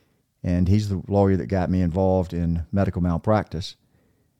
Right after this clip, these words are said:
I was doing trial work, but a variety of, uh, type of insurance defense trial work. I tried a lot of cases as a young lawyer. I was able to get into the courtroom,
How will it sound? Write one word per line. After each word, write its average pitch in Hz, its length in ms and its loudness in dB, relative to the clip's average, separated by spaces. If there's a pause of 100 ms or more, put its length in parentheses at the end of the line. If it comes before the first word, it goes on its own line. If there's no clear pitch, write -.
(100)
I 95 120 0
was 87 180 0
doing 92 240 2
trial 107 340 2
work, 87 280 -2
but 85 100 -6
a - 20 -8
variety 90 640 -2
of, 73 240 -8 (180)
uh, 82 140 -6 (100)
type 92 200 -2
of 82 80 -4
insurance 90 420 0
defense - 380 -2
trial 78 280 -2
work. 76 360 -6
I 78 80 -6
tried 95 260 -2
a - 20 -2
lot 95 200 0
of 90 80 -4
cases 90 440 -4
as 80 200 -8
a 82 40 -4
young 87 280 0
lawyer. 82 360 -2
I 78 60 -6
was 80 120 -6
able 82 200 -4
to 78 60 -8
get 87 140 -2
into 82 120 -8
the 73 80 -10
courtroom, 76 600 -6